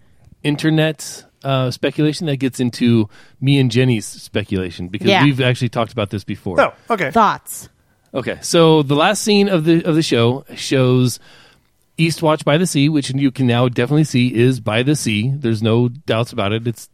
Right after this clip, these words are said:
Speaker 1: the end of the wall.
Speaker 3: And
Speaker 1: The wall goes
Speaker 3: it's actually
Speaker 1: probably
Speaker 3: really cool.
Speaker 1: Yeah, it's, I mean, it's, it's multiple levels, and it's kinda th-, this,
Speaker 3: Architecturally
Speaker 1: this
Speaker 3: very cool.
Speaker 1: Yeah, and you kinda get to see how the wall was made here, because it's not just a big wall.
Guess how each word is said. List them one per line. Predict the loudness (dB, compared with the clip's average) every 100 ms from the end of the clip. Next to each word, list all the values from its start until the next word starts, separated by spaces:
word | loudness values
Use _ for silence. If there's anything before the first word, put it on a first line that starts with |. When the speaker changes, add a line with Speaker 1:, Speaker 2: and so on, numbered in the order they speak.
| -6
Speaker 1:
the | -2 0
end | 0
of |
the | -2
wall. | -2 -4 -6 -12 _ _ _ -2
Speaker 3:
And | -2 -2
Speaker 1:
The | -2
wall | 0 2
goes | 2 0
Speaker 3:
it's |
actually | 0 0
Speaker 1:
probably | 2
Speaker 3:
really | 2 0
cool. | -2 -4 -4 _ _ _ _ _ _ _ _ _ _
Speaker 1:
Yeah, | -2 0 0 -2
it's, | -4 -4 -4
I |
mean, | 0 2
it's, | 0 -4 -10
it's | -10 -12 -18 _ _ _ _ _ -20 -20 -14 -2
multiple | 0 0 -4 0
levels, | 2 2 2 2
and | 0
it's |
kinda | 2 2 4
th-, | 4
this, | 2
Speaker 3:
Architecturally | 2 2 2 2 2
Speaker 1:
this |
Speaker 3:
very | 2 0
cool. | -2 -6 -8 _ _ _ _ _ _ _ _ _ -10
Speaker 1:
Yeah, | -6 -6 -8 _ -2
and | 0 0
you | -2
kinda | 0 0
get | -2
to | -4
see | -2 0
how | 0 -2 -2
the | 2
wall | 2 2
was | 0
made | 0 0
here, | -2 -6 -6
because | -6 -4 -4 -2
it's |
not | -4 -2
just | -4 -2
a |
big | -4 0
wall. | 2 2 2 -2